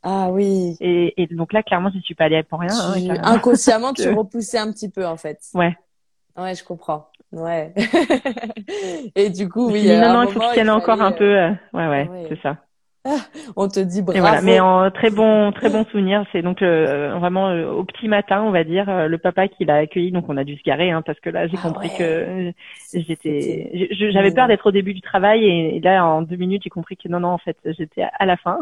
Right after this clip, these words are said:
Speaker 1: <laughs>
Speaker 2: Et donc, euh, il a accueilli tranquillement et il y a, il y a quelqu'un qui nous a entendus, qui a apporté une couverture pour couvrir la petite et puis on a
Speaker 1: Ah
Speaker 2: attendu
Speaker 1: ouais.
Speaker 2: sagement les pompiers, euh,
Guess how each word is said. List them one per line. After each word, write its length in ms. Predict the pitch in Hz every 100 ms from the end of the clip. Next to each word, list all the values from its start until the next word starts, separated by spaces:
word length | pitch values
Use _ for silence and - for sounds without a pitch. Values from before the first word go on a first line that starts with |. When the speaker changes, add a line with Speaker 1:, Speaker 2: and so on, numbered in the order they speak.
| 240
Speaker 1:
<laughs> 40 | 226 - _ _ - 220 214 196 - 262 247 226
Speaker 2:
Et 140 | 208
donc, 240 | 170 185
euh, 160 | 190 175
il 180 | 180 175
a 60 |
accueilli 240 | 180 180 190
tranquillement 680 | - 208 - 165 151 202 247
et 60 |
il 60 | 180
y 60 |
a, 140 | 170 165
il 120 | 180
y 80 | 185
a 60 |
quelqu'un 260 | 175 190 220
qui 100 | 220
nous 160 | 202 185
a 20 |
entendus, 380 | 175 175 185 196
qui 100 | 233
a 60 | 202
apporté 300 | 175 180 202
une 60 |
couverture 440 | 196 220 208 - 214
pour 120 | 214
couvrir 220 | - 190
la 140 | 196 170
petite 320 | - 233 269
et 40 |
puis 200 | 202 185
on 40 | 170
a 20 |
Speaker 1:
Ah 100 | 170
Speaker 2:
attendu 240 | 165 185 202
Speaker 1:
ouais. 180 | 214 214
Speaker 2:
sagement 300 | 190 202 190
les 100 | 196
pompiers, 520 | 185 151 - 151 175
euh, 120 | 156